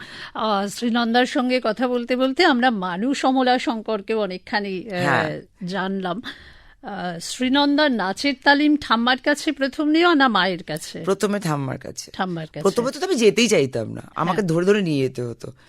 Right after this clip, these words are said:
Speaker 1: হ্যাঁ।
Speaker 2: ওই একটা কথা আছে না, "ঘর কা মুরগি ডাল বরাবর।"
Speaker 1: একদম,
Speaker 2: আহ,
Speaker 1: একদম।
Speaker 2: তো আমি বলতাম, "কেন আমাকে জোর করছে? আমার যখন ইচ্ছে আমি নাচবো।" তো টেনে টেনে নিয়ে যেত।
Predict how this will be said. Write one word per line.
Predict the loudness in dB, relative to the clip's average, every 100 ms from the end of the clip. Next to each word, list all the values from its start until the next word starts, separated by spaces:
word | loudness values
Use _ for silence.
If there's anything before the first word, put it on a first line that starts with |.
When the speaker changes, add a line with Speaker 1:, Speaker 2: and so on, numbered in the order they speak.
| -16
Speaker 1:
হ্যাঁ। | -12 -4
Speaker 2:
ওই | 0
একটা | 0 0 0 2
কথা | 2 2 0
আছে | 0
না, | -2 -2
"ঘর | 0 0 2
কা | 0
মুরগি | 0 -2 -4 -2
ডাল | 2 4 4
বরাবর।" | 2 2 2 2 -4 -4
Speaker 1:
একদম, | -8 -8 -8
Speaker 2:
আহ, | -10 -10
Speaker 1:
একদম। | -6 -2
Speaker 2:
তো | 2 4
আমি | 4 4 2 0 -2
বলতাম, | -4 -10 -6 -4 -4 0
"কেন | 4 4 4
আমাকে | 2 2 0
জোর | 0 -2
করছে? | -4 -6 -4
আমার | 0 2 2
যখন | 2 0 -2
ইচ্ছে | -6 -6 -2
আমি | 0 0
নাচবো।" | -2 -2 -4 -6
তো | -4 0
টেনে | 4 4
টেনে | 4 2
নিয়ে | 2 0 0
যেত। | -4